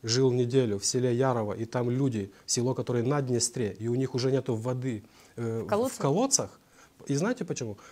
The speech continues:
Speaker 1: Потому что самый большой лидер в районе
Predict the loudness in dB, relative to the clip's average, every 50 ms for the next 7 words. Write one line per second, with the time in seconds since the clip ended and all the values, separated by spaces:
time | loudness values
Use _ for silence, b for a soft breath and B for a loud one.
0 | B B -4 -2 0 0 0 0 0 0 -2 -2 -2 B B B B B B B
1 | B _ _ _ _ -2 0 2 4 4 4 4 2 4 4 4 4 4 4 4
2 | 2 2 -2 -6 -6 -10 -20 _ _ _ _ _ _ -12 -8 -4 0 2 2 4
3 | 4 2 2 0 -2 -6